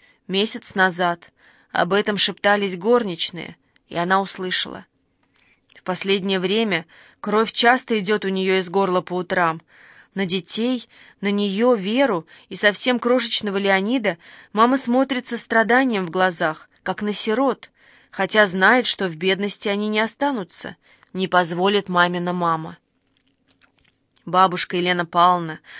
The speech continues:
урожденная княжна Долгорукова, а мамин папа,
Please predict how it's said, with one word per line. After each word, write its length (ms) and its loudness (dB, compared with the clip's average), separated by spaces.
урожденная 680 2
княжна 520 0
Долгорукова, 880 -2
а 180 2
мамин 380 2
папа, 500 4